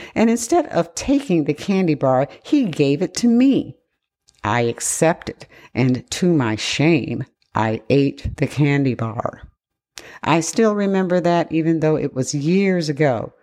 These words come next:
I really felt bad for breaking my fast, but guess what? I didn't give up fasting. No, I repented and moved on to the next fast.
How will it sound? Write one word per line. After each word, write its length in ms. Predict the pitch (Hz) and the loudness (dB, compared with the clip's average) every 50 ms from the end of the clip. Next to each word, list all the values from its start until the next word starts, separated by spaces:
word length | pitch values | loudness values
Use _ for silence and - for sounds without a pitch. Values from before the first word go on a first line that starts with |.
| _ - - - - - | _ -20 -20 -18 -10 -4
I 120 | - 170 | 0 0
really 400 | 165 160 165 196 214 214 220 226 | 0 0 2 2 2 4 2 2
felt 360 | 220 - 208 185 175 - - | 0 0 0 0 0 0 0
bad 240 | - 175 175 165 165 | 2 2 2 2 0
for 140 | - - 143 | 0 -4 -6
breaking 400 | 131 147 147 147 - - 151 147 | -2 0 -2 -2 0 0 -2 0
my 160 | 139 123 131 | 0 -2 -4
fast, 500 | 143 - 170 156 120 - 110 - - - - - - - - | -2 0 0 0 0 -2 -6 -10 -12 -16 -20 -20 -20 -14 -2
but 200 | - 175 175 170 | 0 0 0 2
guess 340 | 185 185 175 175 - - 151 | 0 0 0 0 -4 -6 -2
what? 260 | 139 127 113 - - _ _ _ _ _ - | -2 -2 -2 -4 -8 _ _ _ _ _ -6
I 140 | - 127 135 | -2 -2 -2
didn't 400 | 127 - 139 139 - 180 180 - | 0 2 0 0 0 -2 -8 -4
give 240 | - 123 117 120 139 | -2 -2 0 2 0
up 160 | 135 - - | -2 -2 -2
fasting. 640 | - - 240 262 269 277 254 - - - - - - - _ _ _ _ - | -2 0 2 2 2 2 0 -4 -2 -4 -4 -4 -4 -20 _ _ _ _ -2
No, 340 | - 240 262 226 139 87 - - _ - | 2 2 4 4 2 0 -4 -10 _ -4
I 80 | - 156 | 0 0
repented 640 | 175 208 247 233 240 - 170 131 139 - 170 165 - _ _ _ - | 0 0 -2 -2 -2 -2 -2 -2 0 -4 -6 -6 -6 _ _ _ -4
and 260 | - 202 202 196 190 | -2 0 0 0 0
moved 320 | 190 226 254 254 247 247 - | 2 2 2 2 0 -2 -2
on 280 | - 170 175 170 185 185 | -2 0 0 0 0 -2
to 180 | - - 160 | -2 -2 -2
the 140 | 147 165 160 | 0 2 2
next 420 | 151 156 151 - - - - - - | 2 2 0 0 -4 -10 -12 -12 -4
fast. 540 | - 147 127 123 - - - - - - | -2 -2 -2 -2 -6 -12 -14 -16 -16 -18